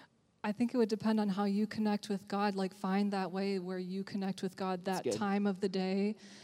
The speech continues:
Speaker 1: um, how you do your devotions. Like, do you start with worship and then you go into the Word and just prepare your heart to receive that?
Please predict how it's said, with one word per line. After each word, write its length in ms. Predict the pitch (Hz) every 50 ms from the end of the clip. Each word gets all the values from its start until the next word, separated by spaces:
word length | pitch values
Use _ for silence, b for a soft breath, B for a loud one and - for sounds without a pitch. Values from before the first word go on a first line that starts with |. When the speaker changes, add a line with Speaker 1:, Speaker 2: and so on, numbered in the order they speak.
| B B B -
Speaker 1:
um, 440 | 202 196 190 185 185 185 180 180 160 - _ -
how 280 | - - - 202 208
you 220 | 208 208 202 202 202
do 120 | 185 208 196
your 200 | 202 208 208 196
devotions. 840 | 190 196 185 180 185 185 190 185 - - 214 208 208 214 214 -
Like, 240 | 208 196 190 180 -
do 100 | - 202
you 300 | 190 185 190 190 190 185
start 380 | 185 - - - 202 196 180
with 160 | 180 196 190 -
worship 520 | 196 202 202 208 202 - 202 175 185 208
and 140 | 190 180 185
then 140 | 180 180 180
you 160 | 185 185 185
go 220 | 180 180 185 185 185
into 160 | 185 185 190
the 120 | 180 185
Word 300 | 185 185 185 185 170 160
and 160 | 175 170 -
just 300 | - - 185 - - -
prepare 320 | - - 185 - 190 185 180
your 140 | 180 175 175
heart 200 | 180 185 180 165
to 120 | - -
receive 380 | 175 170 175 - - 190 196 190
that? 260 | 170 165 156 147 B